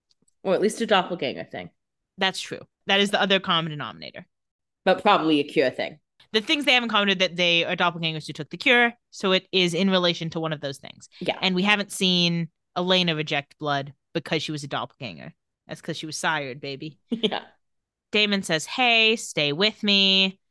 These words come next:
Speaker 2: 'cause she's starting to die.
Speaker 1: He's like, "Hey, don't die. I'll fall in love with you." <laughs>
Speaker 2: Yeah. She says, "I've been in hell for two thousand years." And he says, "What's another five minutes?" <laughs>
Speaker 1: And he's got a point.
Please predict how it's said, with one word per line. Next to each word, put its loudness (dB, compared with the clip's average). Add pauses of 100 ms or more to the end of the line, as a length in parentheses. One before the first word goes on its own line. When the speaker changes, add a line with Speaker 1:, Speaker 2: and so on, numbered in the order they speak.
(280)
Speaker 2:
'cause -2
she's 0
starting 2
to -8
die. 0 (280)
Speaker 1:
He's -12
like, 2
"Hey, 4
don't 4
die. 4
I'll 6
fall 6
in 2
love 2
with -2
you." 0 (160)
<laughs> -20
Speaker 2:
Yeah. -2 (1000)
She -2
says, 2
"I've 0
been 2
in 0
hell 2
for -6
two -2
thousand -2
years." -6
And -2
he 0
says, -2
"What's 2
another 4
five 0
minutes?" -2
<laughs> -8
Speaker 1:
And -2
he's 4
got 6
a -4
point. 4